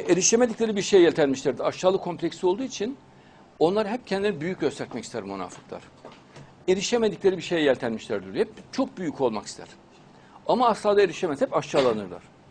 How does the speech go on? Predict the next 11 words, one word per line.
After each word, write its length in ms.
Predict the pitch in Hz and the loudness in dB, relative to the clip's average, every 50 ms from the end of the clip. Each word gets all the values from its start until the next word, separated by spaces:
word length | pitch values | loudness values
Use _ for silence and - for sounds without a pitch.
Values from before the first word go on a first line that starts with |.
| - - _ _ _ _ _ _ _ _ - - - - - - - - - - | -20 -20 _ _ _ _ _ _ _ _ -20 -20 -20 -20 -20 -20 -20 -20 -4 0
Allah 220 | - 165 196 208 226 | 0 0 2 0 0
hep 140 | 247 226 | 0 0
onları 260 | 180 165 160 170 170 165 | -2 0 2 2 0 0
aşağılar. 480 | 151 - - 151 135 127 117 98 90 - - - - - - - - - - - - - - - - - - - - - - - _ _ _ _ _ _ _ _ _ _ - - - - - - - - - - - - - - - - - - - - - - - - - - - | -2 -2 -2 -2 0 0 0 -2 -4 -8 -14 -20 -20 -20 -20 -20 -20 -20 -20 -20 -20 -20 -20 -20 -20 -20 -20 -20 -20 -20 -20 -20 _ _ _ _ _ _ _ _ _ _ -20 -20 -20 -20 -20 -20 -20 -20 -20 -20 -20 -20 -20 -20 -20 -20 -20 -20 -20 -20 -20 -20 -20 -20 -10 4 6
Oysa 340 | 202 262 262 - - 220 165 | 8 8 8 6 2 0 2
intikama 580 | - 185 196 202 208 202 - 208 220 226 214 | 2 0 0 0 -2 0 0 0 0 0 0
kalkışmalarının, 960 | - 196 208 196 - 196 175 - 196 190 180 175 175 170 170 170 160 117 92 - - _ _ - - - _ - - - | 2 0 0 0 -2 -6 -8 0 2 2 6 6 6 6 6 2 -2 -4 -6 -10 -16 _ _ -20 -20 -20 _ -20 -12 -8
münafık 440 | - 131 143 165 170 156 208 208 - | -6 -4 -2 -2 -2 -4 -6 -10 -12
hep 160 | 254 - 175 | -12 -10 -12
intikam 360 | 165 143 - 151 - 151 139 | -12 -12 -10 -8 -6 -6 -6
peşindedir. 540 | 131 120 98 - - 101 92 90 - - | -6 -8 -10 -10 -12 -12 -14 -14 -16 -20